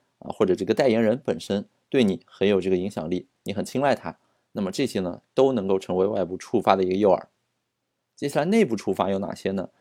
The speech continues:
内部触发一般都是由用户自己主导的，所以情绪可能是一个很重要的场景。啊，比如说有的时候你看到一个很美好的事物，啊，一个很美好的画面，这个时候你情绪非常舒服，你就很想掏出手机来拍个照，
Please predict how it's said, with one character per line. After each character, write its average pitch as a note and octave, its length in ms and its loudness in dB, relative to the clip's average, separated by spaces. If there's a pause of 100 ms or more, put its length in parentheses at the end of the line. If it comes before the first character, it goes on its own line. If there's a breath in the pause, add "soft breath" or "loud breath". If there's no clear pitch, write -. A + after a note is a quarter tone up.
(260)
内 A3 120 0
部 E3+ 80 0
触 C#3+ 160 -2
发 B2 140 0
一 B2+ 60 0
般 B2+ 140 0
都 C3+ 80 2
是 C#3 140 -2
由 A2 140 4
用 C#3 120 0
户 C3 160 -2
自 C#3 160 -6
己 G2 120 0
主 F#2+ 180 -2
导 F#2 160 2
的， - 160 -10 (240)
所 - 160 0
以 G#2 60 4
情 G2 280 -4
绪 - 300 -2 (220)
可 - 100 -6
能 E2+ 100 -2
是 - 160 -6
一 F#2 60 -2
个 F#2+ 80 -2
很 F2 140 -8
重 G#2+ 140 0
要 F#2 100 2
的 F2 80 -2
场 D#2+ 180 -6
景。 E2 160 -10 (340)
啊， - 120 -8
比 E2+ 100 -2
如 F2+ 60 4
说 A2+ 260 2 (160 soft breath)
有 F#2+ 100 4
的 G#2+ 60 6
时 A#2 140 -2
候 A2+ 160 2
你 G2 100 0
看 - 180 -4
到 G#2 120 4
一 G2 80 0
个 G2 180 4
很 F#2+ 200 -2
美 G2 220 0
好 G#2 140 2
的 F#2 80 0
事 - 220 0
物， F#2 200 0 (280)
啊， - 100 -12
一 - 40 -12
个 G2 120 -2
很 - 220 -6
美 F#2 260 -2
好 - 140 -2
的 F2+ 80 -2
画 - 160 4
面， A#2+ 240 -2 (280 soft breath)
这 - 140 -2
个 B2 60 2
时 A2+ 120 -4
候 G#2+ 120 0
你 F#2+ 120 -4
情 G2 180 -6
绪 G#2+ 80 -4
非 A2+ 140 -2
常 A2+ 120 -2
舒 D3 180 -2
服， - 220 -8 (340)
你 G2 120 -6
就 G#2+ 160 2
很 G2 160 -4
想 F#2+ 180 -6
掏 G#2 180 4
出 G#2+ 120 -2
手 F2+ 180 -2
机 F2+ 100 -4
来 E2+ 120 2
拍 - 220 -2
个 A2+ 60 0
照， A2 280 0